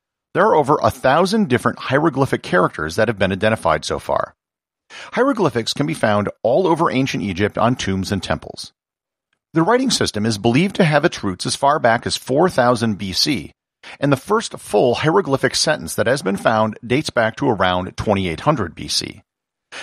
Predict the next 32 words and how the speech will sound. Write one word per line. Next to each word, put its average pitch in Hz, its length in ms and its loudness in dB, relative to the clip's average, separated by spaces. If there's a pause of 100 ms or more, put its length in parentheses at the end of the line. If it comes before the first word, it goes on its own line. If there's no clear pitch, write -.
This 180 180 2
makes 151 280 0
hieroglyphics 135 680 0
one 110 160 2
of 110 60 0
the 110 200 -6
oldest 175 420 0
human 151 260 0
writing 113 260 0
systems, - 540 -10 (260)
on 113 140 2
a 151 40 2
par 120 300 2
with 135 220 -2
ancient 85 320 -6
Sumerian. 92 600 -2 (560)
Over 226 200 2
time, 104 480 0
another 180 360 2
system 104 380 -2
of 85 100 -4
writing 87 220 2
developed 82 400 -2
in 101 80 -2
Egypt. - 360 -2 (380)
Around 123 280 2
four 123 160 2
to 147 40 0
six - 200 0
hundred 165 240 0
B 143 120 2
C, 78 340 -2